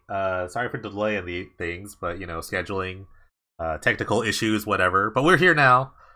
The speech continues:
It's about, uh, I think it's, like, week five in season eight already,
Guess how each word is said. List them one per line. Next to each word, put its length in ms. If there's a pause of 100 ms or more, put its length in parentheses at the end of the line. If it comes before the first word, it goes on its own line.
(140)
It's 80
about, 300
uh, 420 (100)
I 60
think 140
it's, 80
like, 100
week 240
five 520
in 120
season 300
eight 320
already, 380